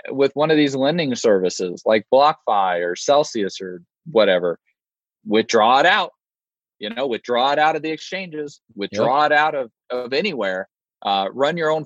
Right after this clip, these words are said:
Speaker 1: full node. You know, Bitcoin Core is w-, what I'd recommend. Hold your own private keys. I like the Armory wallet.
Speaker 2: Yep.
Speaker 1: Um, you know, like,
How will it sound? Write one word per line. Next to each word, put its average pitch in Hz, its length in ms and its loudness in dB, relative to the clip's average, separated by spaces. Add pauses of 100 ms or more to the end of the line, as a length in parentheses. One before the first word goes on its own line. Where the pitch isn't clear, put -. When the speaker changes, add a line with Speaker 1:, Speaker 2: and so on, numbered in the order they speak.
Speaker 1:
full 160 200 0
node. 160 460 0
You 135 160 -4
know, 143 160 2
Bitcoin 139 520 -4
Core 151 420 -4
is 113 140 -8
w-, 113 180 -12 (240)
what 131 220 2
I'd 139 140 2
recommend. 139 480 -2 (260)
Hold 147 240 4
your 147 120 2
own 147 120 -2
private 151 400 0
keys. 147 300 -2
I 107 120 2
like 127 240 0
the 123 100 0
Armory 139 340 0
wallet. 135 480 2 (440)
Speaker 2:
Yep. 95 140 0
Speaker 1:
Um, 98 420 2 (460)
you 110 160 0
know, 113 400 2 (140)
like, 110 340 0